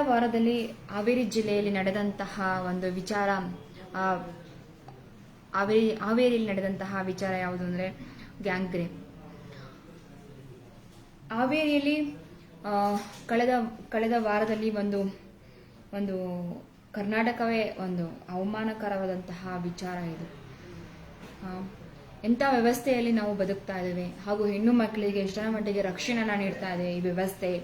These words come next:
ವ್ಯವಸ್ಥೆಯಲ್ಲಿರುವಂತಹವರು ಅನ್ನೋದ್ರ ಬಗ್ಗೆ ನಾವು ಕೆಲವೊಂದು ವಿಚಾರಗಳ ಬಗ್ಗೆ ಮಾತನಾಡ್ತಾ ಇದ್ದೀನಿ.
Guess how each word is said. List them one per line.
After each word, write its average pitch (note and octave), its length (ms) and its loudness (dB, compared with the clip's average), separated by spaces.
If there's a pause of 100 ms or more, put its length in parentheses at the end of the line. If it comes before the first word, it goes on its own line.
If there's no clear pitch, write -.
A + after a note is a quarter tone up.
(160)
ವ್ಯವಸ್ಥೆಯಲ್ಲಿರುವಂತಹವರು F3+ 1400 -2 (600)
ಅನ್ನೋದ್ರ A3 300 4
ಬಗ್ಗೆ G3+ 600 2 (480)
ನಾವು F#3+ 180 -2
ಕೆಲವೊಂದು G3 380 0
ವಿಚಾರಗಳ A3+ 440 2
ಬಗ್ಗೆ G3+ 260 2
ಮಾತನಾಡ್ತಾ F3+ 560 -4
ಇದ್ದೀನಿ. F3+ 280 -2